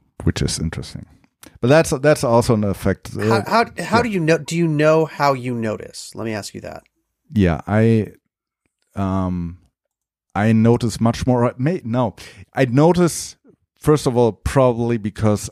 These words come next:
Speaker 1: I, um, I am more observant. I am more focused on what I'm doing. So I notice much better if my timing is off.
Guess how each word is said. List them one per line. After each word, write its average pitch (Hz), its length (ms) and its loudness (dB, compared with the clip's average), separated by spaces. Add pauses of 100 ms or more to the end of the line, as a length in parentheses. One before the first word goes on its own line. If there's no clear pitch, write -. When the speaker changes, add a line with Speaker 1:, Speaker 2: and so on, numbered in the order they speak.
Speaker 1:
I, 95 720 -2
um, 82 540 -12 (1200)
I 101 100 0
am 101 100 2
more 107 280 2
observant. 87 680 -4 (720)
I 87 100 -6
am 92 100 -2
more 98 220 2
focused - 1400 -2
on 104 260 0
what 104 160 2
I'm 95 200 0
doing. 90 480 -4 (240)
So 113 220 2
I 107 180 2
notice 110 520 2
much 104 480 -2
better 101 440 0
if 87 260 -8
my 92 120 0
timing 98 480 -2
is 90 200 -8
off. 101 360 -8